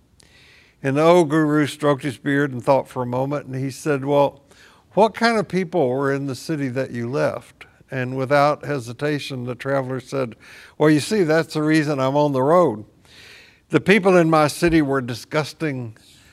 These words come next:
They were always complaining about each other, lying and cheating. I just had to get out of there." And the guru nodded and said, "Well, I have to tell you, that's exactly what kind of people you're gonna find in the city you're heading into."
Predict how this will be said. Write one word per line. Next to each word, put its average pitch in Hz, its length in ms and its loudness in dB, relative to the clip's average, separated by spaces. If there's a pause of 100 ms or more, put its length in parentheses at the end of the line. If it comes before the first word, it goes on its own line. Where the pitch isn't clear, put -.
(120)
They 151 120 4
were 151 180 4
always 165 360 4
complaining 160 640 -2
about 151 280 4
each 156 220 -2
other, 151 300 2
lying 151 440 2
and 120 120 -6
cheating. 151 440 -2
I 151 100 2
just 202 160 -6
had 165 180 0
to 156 60 -6
get 139 160 0
out 131 220 0
of 143 80 -6
there." 101 280 -12 (1080)
And 131 140 -2
the 135 60 0
guru 147 640 4 (560)
nodded 135 460 2
and 127 160 -6
said, 135 280 -2
"Well, 156 240 2
I 147 120 4
have 139 180 -4
to 131 80 -16
tell 117 260 -6
you, 98 140 -14 (180)
that's 139 220 -10
exactly 123 480 -4
what 131 300 -8
kind 120 240 -10
of 113 80 -12
people 127 300 -10
you're 117 200 -10
gonna 120 160 -10
find 113 360 -12
in 117 140 -14
the 117 80 -12
city 120 300 -14
you're 117 200 -12
heading 120 280 -10
into." 117 420 -18